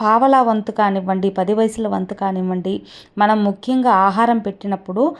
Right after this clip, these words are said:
మనకున్న ఆర్థిక సమస్యల నుంచి మనం విముక్తి అనేది మనకు లభిస్తుంది. అలాగే ఆస్తులకు సంబంధించిన వి-, వివాదాలు కూడా తొలగిపోతాయి. అంతేకాకుండా,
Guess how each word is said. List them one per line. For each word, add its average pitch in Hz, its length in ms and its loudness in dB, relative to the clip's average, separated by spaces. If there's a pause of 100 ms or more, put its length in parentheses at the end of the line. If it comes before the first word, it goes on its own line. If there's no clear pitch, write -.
(240)
మనకున్న 214 480 0
ఆర్థిక 214 580 0
సమస్యల 208 500 -4
నుంచి 202 280 -4
మనం 196 260 -4
విముక్తి 196 400 -6
అనేది 185 220 -6
మనకు 214 260 -4
లభిస్తుంది. 175 640 -6 (360)
అలాగే 202 560 2 (300)
ఆస్తులకు 311 520 2
సంబంధించిన 240 760 0
వి-, 196 280 -2
వివాదాలు 202 560 2
కూడా 190 280 -4
తొలగిపోతాయి. 185 840 -4
అంతేకాకుండా, 190 840 -4